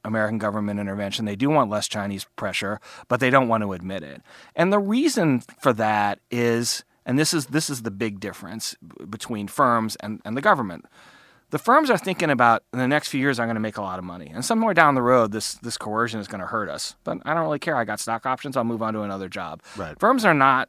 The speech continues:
Speaker 1: uh, s-, American shareholder companies are not set up for thinking ten to fifteen years down the road. They're not, may-, maybe not set up for thinking five years down the road. The government has to think about this differently. The government has to think, like, "I don't really care that you're making a lot of money in the short term, even though firms think that's the most important thing in America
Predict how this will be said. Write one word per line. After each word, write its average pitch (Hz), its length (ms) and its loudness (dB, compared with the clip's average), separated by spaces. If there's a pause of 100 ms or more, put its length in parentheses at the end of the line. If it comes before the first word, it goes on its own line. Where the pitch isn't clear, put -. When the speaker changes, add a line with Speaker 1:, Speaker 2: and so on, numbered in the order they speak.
(120)
Speaker 1:
uh, 117 160 -10
s-, - 160 -14
American 156 420 2
shareholder 139 480 0
companies 113 380 -2
are 104 80 -6
not 110 240 -6
set 101 280 -2
up 95 300 -4
for 104 100 -10
thinking 110 280 -6
ten 104 240 -8
to 98 180 -10
fifteen 98 320 -12
years 87 180 -14
down 76 200 -16
the 80 80 -14
road. 78 180 -14
They're 110 80 -4
not, 120 240 -2
may-, 110 200 -4
maybe 120 240 0
not 104 180 -2
set 101 160 -6
up 101 80 -8
for 127 80 -4
thinking 139 180 -6
five 175 240 0
years 98 160 -8
down 60 180 -14
the 64 60 -12
road. 65 240 -12 (880)
The 147 120 0
government 175 400 4
has 135 160 0
to 131 80 -4
think 127 180 -4
about 104 220 -6
this 95 160 -10
differently. - 420 -12 (360)
The 127 100 -2
government 165 340 4
has 127 180 4
to 120 80 -4
think, 117 200 -4
like, 110 100 -4
"I 101 100 -4
don't 156 140 2
really 147 160 0
care 143 320 4
that 120 80 0
you're 104 100 -4
making 107 260 -6
a 98 40 -6
lot 95 160 -4
of 95 60 -8
money 92 180 -6
in 90 80 -10
the 90 60 -10
short 87 260 -8
term, 107 240 -4
even 104 140 -4
though 92 80 -4
firms 104 320 -4
think 95 140 -10
that's 98 180 -6
the 95 80 -12
most 110 200 -8
important 120 360 -2
thing 127 140 -2
in 107 40 -2
America 101 500 -2